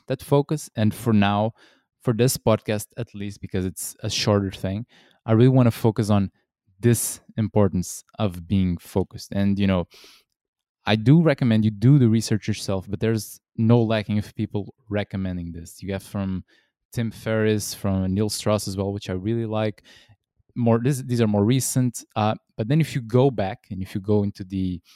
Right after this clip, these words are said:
more Stoic ancient philosophies that y-, if you notice the page is more surrounded about, you'll notice that a lot of it is, number one, around focusing on the essential,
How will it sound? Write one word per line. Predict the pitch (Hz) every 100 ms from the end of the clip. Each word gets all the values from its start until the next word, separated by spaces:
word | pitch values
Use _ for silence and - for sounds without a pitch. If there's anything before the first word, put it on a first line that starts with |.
| _ _
more | - 98
Stoic | - 107 104 104
ancient | 101 98
philosophies | - 98 101 - 101 92
that | 95 - - _ -
y-, | - 110 113
if | -
you | 107
notice | 104 107 101 -
the | 110
page | - 104 95
is | 92
more | 101 95
surrounded | - 95 101 98 87
about, | 90 117 98 - _ - - _ _ -
you'll | 117 123
notice | 120 147 127 113
that | - 107 107 - _ _ _ _
a | 127
lot | 107 110 151
of | 117
it | 139 -
is, | 120 104 -
number | 131 123 127
one, | 123 127 110 107 - _
around | 113 110 120 120 104 - - _ _
focusing | - - 127 117 120
on | 110
the | 104
essential, | - 117 127 - 170